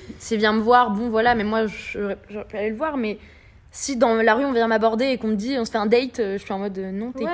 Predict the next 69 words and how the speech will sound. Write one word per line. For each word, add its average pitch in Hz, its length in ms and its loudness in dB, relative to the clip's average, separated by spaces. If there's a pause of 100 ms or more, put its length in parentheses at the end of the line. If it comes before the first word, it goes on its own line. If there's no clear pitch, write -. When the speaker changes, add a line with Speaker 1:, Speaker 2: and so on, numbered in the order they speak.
Speaker 2:
qui ? 254 100 -4
Speaker 1:
alors 247 160 0
Speaker 2:
Genre, 190 100 -2
ça 247 80 -6
le 196 100 2
Speaker 1:
qu'avant, 349 100 -6
Speaker 2:
fout. 262 120 -8
Speaker 1:
c'était 233 200 -8
super, 262 480 -10
euh, 240 200 -8 (260)
enfin, 247 100 -10
j'ai 247 120 -6
l'impression 247 360 -8
que 339 80 -14
ça 233 100 -6
a 220 60 -4
vachement 240 300 -10
changé, 269 280 -10
ces 269 120 -16
trucs-là, 254 360 -12
surtout 254 360 -14
avec, 226 320 -6
euh, 202 180 -12 (480)
les 240 160 0
réseaux 233 240 -4
sociaux. 233 340 -8 (380)
Parce 226 140 -8
qu'en 226 180 -4
fait, - 200 -10
il 220 40 -10
y - 20 -8
a 202 60 -12
tellement 294 440 -8
de 262 60 -6
gens 285 180 -12
qui - 160 -16
ont 233 60 -8
des 220 100 -6
re-, 214 240 -10
des 208 120 -10
relations, 220 360 -10
même 220 120 -6
les 214 80 -6
relations 220 320 -10
à - 20 -8
distance, 214 540 -14 (220)
ça - 120 -8
se 220 80 -10
fait 233 80 -6
beaucoup 220 240 -8
plus 247 120 -18
facilement 233 440 -10
avec 233 220 -8
les 220 80 -10
réseaux 220 160 -8
sociaux 214 300 -12
et 254 40 -10
les 226 60 -4
trucs - 160 -20
comme 220 120 -6
Speaker 2:
Ah 208 140 2
Speaker 1:
ça. 196 60 0
Speaker 2:
bah 190 220 4
oui. 262 100 0 (1040)
Speaker 1:
Et 208 60 -4
Speaker 2:
Bon, 214 60 4
Speaker 1:
bah 214 80 8
Speaker 2:
après, 247 420 4
euh, 208 200 0